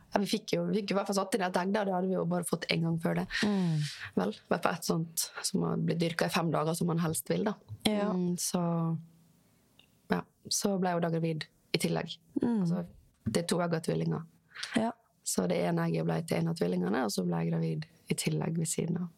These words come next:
Speaker 1: Så
Speaker 2: Mm.
Speaker 1: ble det tvillinger. For vi hadde jo villet sette inn to egg, hvis vi
Speaker 2: Ja.
Speaker 1: hadde hatt to egg, men vi
Speaker 2: Ja.
Speaker 1: hadde ikke det.
Speaker 2: Nei.
Speaker 1: Fordi når man har passert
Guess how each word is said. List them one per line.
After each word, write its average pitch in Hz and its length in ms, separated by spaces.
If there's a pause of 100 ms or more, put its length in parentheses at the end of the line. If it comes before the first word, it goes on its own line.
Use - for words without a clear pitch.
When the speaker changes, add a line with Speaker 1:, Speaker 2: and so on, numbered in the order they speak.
Speaker 1:
Så 240 100
Speaker 2:
Mm. 175 320
Speaker 1:
ble 190 160
det 196 60
tvillinger. 185 480 (680)
For 220 100
vi 220 80
hadde 208 200
jo 208 60
villet 175 180
sette 175 200
inn 226 100
to 220 120
egg, 185 200 (160)
hvis - 100
vi 208 40
Speaker 2:
Ja. - 40
Speaker 1:
hadde 175 100
hatt 190 160
to - 120
egg, 214 260
men 208 100
vi 214 60
Speaker 2:
Ja. 220 80
Speaker 1:
hadde 220 100
ikke 277 140
det. 202 80 (240)
Speaker 2:
Nei. 226 260 (140)
Speaker 1:
Fordi 202 240
når 185 160
man 170 200
har 170 120
passert 165 520